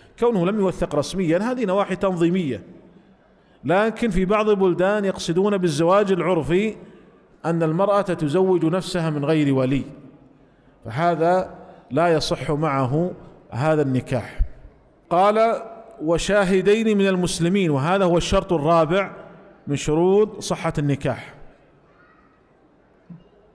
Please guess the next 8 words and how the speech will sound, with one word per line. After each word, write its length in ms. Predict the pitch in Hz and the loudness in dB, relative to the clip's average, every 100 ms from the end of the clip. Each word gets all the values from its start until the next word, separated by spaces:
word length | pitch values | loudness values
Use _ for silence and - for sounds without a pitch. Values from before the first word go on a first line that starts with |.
| _ - | _ -8
أن 140 | 127 156 | -4 -2
يشهد 400 | 175 175 165 156 | -2 -2 -2 -2
شاهدان 1000 | 175 170 147 143 165 190 202 220 180 | 0 0 0 0 2 2 2 -2 -2
من 100 | 160 | -2
المسلمين 920 | 151 139 135 131 139 175 214 220 196 - - - - - | 0 0 -2 -2 0 0 2 0 -4 -16 -20 -20 -20 -6
على 200 | 143 151 | -2 0
عقد 300 | 156 180 156 | 0 -2 -2
النكاح، 540 | 143 131 135 117 - | 0 -2 -2 -6 -8